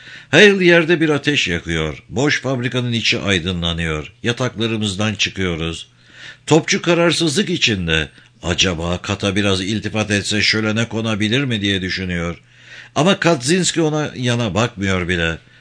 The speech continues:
Sanki topçuyu görmüyor. Sanki topçu orada değil. Adam bir küfür savurarak uzaklaşıyor. Kat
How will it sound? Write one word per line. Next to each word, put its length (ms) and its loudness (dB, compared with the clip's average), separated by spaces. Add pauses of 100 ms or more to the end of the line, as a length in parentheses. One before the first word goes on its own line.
Sanki 400 0
topçuyu 500 0
görmüyor. 600 0 (100)
Sanki 360 0
topçu 320 -2
orada 320 2
değil. 240 4 (420)
Adam 380 0
bir 160 2
küfür 400 -2
savurarak 600 0
uzaklaşıyor. 1040 -2 (1800)
Kat 260 2